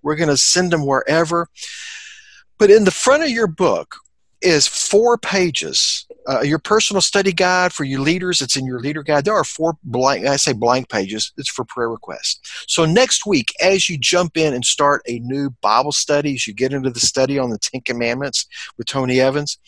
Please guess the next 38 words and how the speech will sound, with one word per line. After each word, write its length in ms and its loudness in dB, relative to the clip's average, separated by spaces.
remember 500 2
there 220 0
are 60 -2
four 480 -2
pages 500 -4
in 140 -4
the 80 -4
front 300 -2
of 60 -6
your 100 -4
book 340 -10
that 120 0
as 160 -2
you 80 -4
share 360 0
your 120 -6
prayer 300 -4
request, 640 -8
go 160 2
ahead 240 2
and 120 0
mention 320 -2
the 100 2
health 260 0
needs. 280 -8
But 120 -6
notice 420 0
those 240 -2
areas 440 -2
where 460 -4
we 120 -6
need 140 0
to 60 -6
pray 260 -2
for 140 -6
each 140 -4
other 200 -4
spiritually. 720 -4